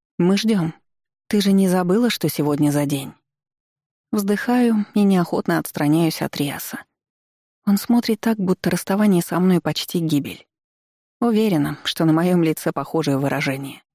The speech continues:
Мы всегда вместе, и Элин не отходит ни на шаг.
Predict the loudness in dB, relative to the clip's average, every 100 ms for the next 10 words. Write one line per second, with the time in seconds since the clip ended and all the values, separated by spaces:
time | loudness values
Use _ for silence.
0 | _ _ _ _ _ _ -2 0 -2 -2
1 | -2 -2 -4 -6 -14 -18 -20 _ _ _
2 | -2 0 2 4 4 2 0 -2 -2 -2
3 | -2 0 -2 -6 -10 -18